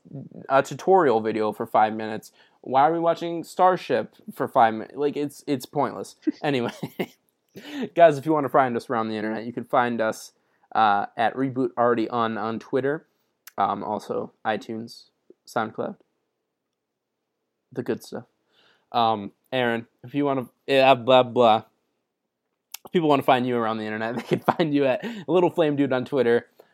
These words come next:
Uh, this clever blog name is already taken on Tumblr. And,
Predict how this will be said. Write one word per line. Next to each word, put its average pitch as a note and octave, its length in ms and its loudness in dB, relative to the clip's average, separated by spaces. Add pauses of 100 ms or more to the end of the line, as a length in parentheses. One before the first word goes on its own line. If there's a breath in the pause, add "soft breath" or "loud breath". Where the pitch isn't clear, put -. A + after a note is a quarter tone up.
(200)
Uh, G#2 280 -6 (340)
this D3+ 180 0
clever D#3 240 4
blog C3+ 240 8
name A#2+ 160 -2
is A#2 80 0
already A2 220 2
taken A#2+ 420 0 (320)
on G#2+ 400 4 (260)
Tumblr. F3+ 380 2 (720 soft breath)
And, C#3 600 0